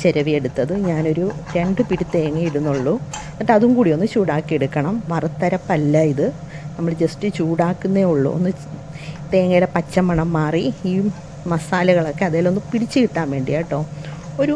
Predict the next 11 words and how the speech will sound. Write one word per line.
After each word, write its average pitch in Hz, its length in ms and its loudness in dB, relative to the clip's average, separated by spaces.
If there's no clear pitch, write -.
ഒരു 311 200 6
മിനിറ്റ് 208 360 4
അല്ലെങ്കിൽ 175 320 2
രണ്ട് 160 280 2
മിനിറ്റ് 147 260 0
അത്രയും 220 320 2
മതി. 147 140 -2
ഞാൻ 170 100 0
തീ 170 100 -8
ഓഫ് 151 260 -2
ചെയ്തു. 151 220 0